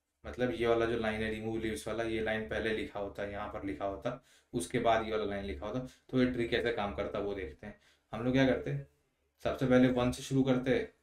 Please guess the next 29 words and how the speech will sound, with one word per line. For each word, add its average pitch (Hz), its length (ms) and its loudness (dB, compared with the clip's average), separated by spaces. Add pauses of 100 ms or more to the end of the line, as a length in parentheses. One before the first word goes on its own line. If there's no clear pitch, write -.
(640)
वन 123 160 0
क्या 131 140 4
करता, 143 420 2 (280)
अपने 127 220 2
जितने 127 260 8
भी 135 100 8
चिल्ड्रंस 127 480 4
हैं, 143 240 0
टू, 131 200 4
थ्री 123 220 4
और 123 120 6
फ़ोर, 143 380 -2 (720)
टू 131 160 6
के 147 100 4
पास 135 260 6
जाता, 131 560 2 (200)
वन, 127 160 2
टू 131 100 4
के 147 100 4
पास 131 220 4
जाता, 123 460 0 (200)
उसको 123 200 -2
बोलता, 127 280 6
"तुम 127 200 4
अपने 127 160 4
leaf 120 280 0
notes 117 260 -2
हटा 101 180 0
दो।" 98 240 -6